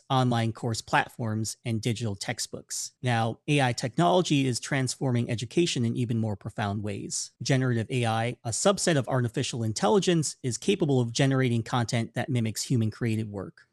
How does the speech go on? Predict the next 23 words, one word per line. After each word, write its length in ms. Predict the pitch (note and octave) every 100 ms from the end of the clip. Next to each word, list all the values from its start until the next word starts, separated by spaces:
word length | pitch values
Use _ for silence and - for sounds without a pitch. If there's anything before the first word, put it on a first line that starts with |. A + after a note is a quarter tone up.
| _
Think 200 | - D3+
of 120 | C3
it 120 | B2 A#2
as 160 | G#2+
an 100 | A#2
incredibly 580 | A2+ - F#3+ E3+ C#3 C3
advanced 460 | A#2 A2+ A2+ G#2+ -
content 480 | B2+ A2+ B2 A2+
creator. 540 | - B2 A2+ G#2 - - -
Generative 460 | D3+ C3+ B2+ A#2 G#2+
A 160 | C3
I 140 | A#2 A#2
uses 480 | A#2 B2 - A#2 -
algorithms 680 | C#3+ B2+ D3 F3 E3 D#3+ -
and 180 | A#2 G#2+
vast 360 | A#2 A2+ -
data 200 | C3+ A#2+
sets 280 | A2+ A2+ -
to 100 | -
produce 360 | - A2 A2 -
content. 600 | A2 F#2 A#2 G2 - - _
For 180 | - B2+
instance, 600 | B2 A#2 - A2+ A2+ -